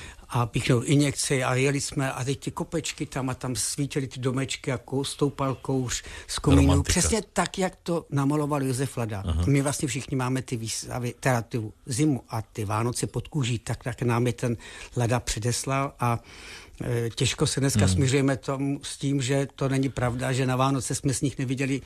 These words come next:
Speaker 1: aspoň v Praze, možná už dvacet let. Takže, mm, Vánoce jsem měl rád, vždycky jsme k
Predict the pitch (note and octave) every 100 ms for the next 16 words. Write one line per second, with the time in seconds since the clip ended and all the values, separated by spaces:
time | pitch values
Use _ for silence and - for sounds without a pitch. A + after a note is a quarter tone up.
0 | - C3+ - C3+ A2+ B2+ B2+ C3+ - -
1 | - - - A#2 A#2+ C3 A#2 A#2 - B2+
2 | C#3 D3+ - - - - - - - B2+
3 | A#2+ B2 D3 D3 - - F3 C#3+ C#3+ D3
4 | C#3+ C#3 B2 C3 D#3 F3+ - - F3 D3+
5 | A#2 C3 E3 G3+ G3 C#3+ D3+ - F3 -
6 | D#3